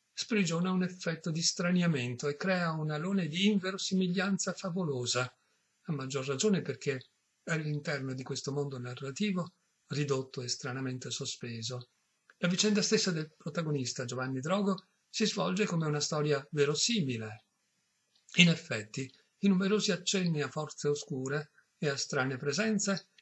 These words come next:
nel paesaggio o nella fortezza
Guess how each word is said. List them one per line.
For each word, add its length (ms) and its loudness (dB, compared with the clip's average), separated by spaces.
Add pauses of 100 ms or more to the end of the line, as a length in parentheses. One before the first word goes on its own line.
(220)
nel 240 -2
paesaggio 600 -2
o 60 -4
nella 260 -4
fortezza 760 -8